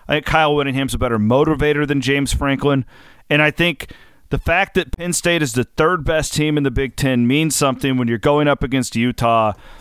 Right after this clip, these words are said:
that wants to avenge that Rose Bowl loss to Ohio State a year before. I love Utah here at minus two. I think it's maybe two and a half at Circa right now. Take a look.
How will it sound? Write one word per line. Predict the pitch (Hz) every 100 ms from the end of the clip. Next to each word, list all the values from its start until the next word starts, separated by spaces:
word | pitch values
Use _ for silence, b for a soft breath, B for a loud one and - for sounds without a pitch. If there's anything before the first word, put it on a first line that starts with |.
| B
that | - 151
wants | 131 147 170 -
to | 165
avenge | 147 120 139 143 113
that | 135 131
Rose | 127 139 -
Bowl | - 139 131
loss | 120 120 113 104 - - b b b b -
to | - 151 147 143 127 b b b b
Ohio | 143 135 139 143 131
State | - 135 123
a |
year | 117 117
before. | 98 - 110 85 - b b b b b b b
I | 131
love | 135 139 165 147
Utah | 160 156 - 143 135
here | 131 131
at | 127
minus | 123 127 127 120
two. | - 131 117
I | 113
think | 139 135
it's | 139 117 -
maybe | 131 127 127
two | - 135
and | 123
a |
half | 123 123 123
at | -
Circa | 135 131 -
right | 120 117 107
now. | 110
Take | 104 - 123
a | 135
look. | 117 110 104 -